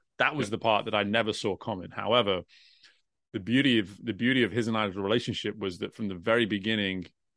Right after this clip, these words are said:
Speaker 1: I got to be a hundred percent me, and he got to be a hundred percent him. And people look at a kid like him and they say,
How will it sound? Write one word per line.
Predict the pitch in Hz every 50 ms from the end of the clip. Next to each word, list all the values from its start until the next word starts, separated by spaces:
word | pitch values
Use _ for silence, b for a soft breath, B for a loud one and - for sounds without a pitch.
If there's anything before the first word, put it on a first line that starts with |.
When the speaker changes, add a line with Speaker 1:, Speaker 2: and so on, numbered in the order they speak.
| _ _ _ _ _ -
Speaker 1:
I | 113 107 131 127
got | 127 113 101
to | - 113
be | 104 113 107 104 98 - 110
a |
hundred | - 117 117 110 101
percent | 92 90 - 104 101 98
me, | 101 101 98 95 95 -
and | - 95 90
he | 90 113 117
got | 110 107 90
to | - 92
be | 85 101
a | 87
hundred | 98 98 98 95 -
percent | - - - 95 92 87
him. | 110 113 110 98 92 92 -
And | - 98 95 87 -
people | 127 131 - 135 117 101 101
look | 117 127 - 131
at | 107
a | 104
kid | - - - 107 95
like | 101 95 95 -
him | - 107 98 92
and | 95 92
they | 95 92
say, | - - 101 92 92 90